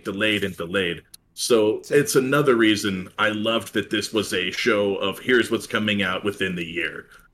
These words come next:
Speaker 1: because the chances of these things getting delayed and delayed and delayed,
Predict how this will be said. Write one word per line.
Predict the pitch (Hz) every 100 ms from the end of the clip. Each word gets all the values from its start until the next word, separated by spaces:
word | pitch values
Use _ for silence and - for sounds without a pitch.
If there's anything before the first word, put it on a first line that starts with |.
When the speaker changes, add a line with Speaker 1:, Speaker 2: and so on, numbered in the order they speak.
| _ _
Speaker 1:
because | 135 123 127 110 107 107 -
the | 117
chances | - 147 156 180 147
of | 123 101
these | 113 120 -
things | 127 117
getting | - 117 110
delayed | 107 101 98 104 107
and | 104
delayed | 104 98 92 98 92
and | 92
delayed, | 95 90 110 135 101